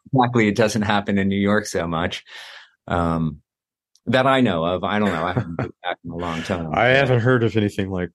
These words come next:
Speaker 2: that. That, I guess you could do that, like, in Central Park, Prospect
Speaker 1: Yeah.
Speaker 2: Park in Brooklyn.
Speaker 1: Yeah.
Speaker 2: Yeah.
Speaker 1: Yeah.
Speaker 2: Yeah. I don't know. I haven't heard of anything like that, though.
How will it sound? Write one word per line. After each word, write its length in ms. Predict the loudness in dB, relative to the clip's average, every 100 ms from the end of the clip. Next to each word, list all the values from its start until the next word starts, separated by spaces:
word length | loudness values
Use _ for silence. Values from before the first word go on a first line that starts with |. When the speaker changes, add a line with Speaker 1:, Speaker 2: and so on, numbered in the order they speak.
| -6
Speaker 2:
that. 320 | -2 0 0
That, 200 | 0 -2 -4 -20 -20 -6
I 80 | 0
guess 220 | 2 2
you 80 | 4
could 120 | 4
do 120 | 4 4
that, 240 | 4 2
like, 180 | -2 -2
in 160 | -6 -6
Central 380 | -2 0 0 -2
Park, 380 | -2 -2 -4 -8 -18 -4
Prospect 400 | 0 0 2 2
Speaker 1:
Yeah. 80 | 4
Speaker 2:
Park 240 | 0 0
in 80 | -2
Brooklyn. 500 | -2 -4 -6 -8 -4
Speaker 1:
Yeah. 200 | 0 0
Speaker 2:
Yeah. 140 | 0 -6 -10 -20 _ _
Speaker 1:
Yeah. 160 | 0 2
Speaker 2:
Yeah. 260 | 2 0 -4 _ _ _ _ -4
I 60 |
don't 140 | 2 4
know. 260 | 4 4 4
I 80 | 4
haven't 200 | 4 2
heard 180 | 2 0
of 80 | 0
anything 300 | -2 -4 -4
like 140 | -4
that, 200 | -4 -6
though. 300 | -6 -8 -8